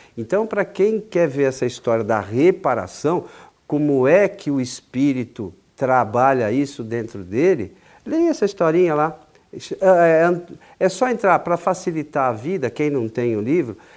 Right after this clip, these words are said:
entra lá no site do I P E A K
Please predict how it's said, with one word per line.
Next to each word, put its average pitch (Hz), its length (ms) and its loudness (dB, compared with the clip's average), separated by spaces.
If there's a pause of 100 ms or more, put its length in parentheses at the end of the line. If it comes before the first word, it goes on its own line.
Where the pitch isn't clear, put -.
(120)
entra 208 300 2
lá 185 140 2
no 151 120 0
site 131 640 -2 (280)
do 120 500 0 (100)
I 190 160 -2
P 165 680 2
E 151 40 2
A 139 140 4
K 160 360 2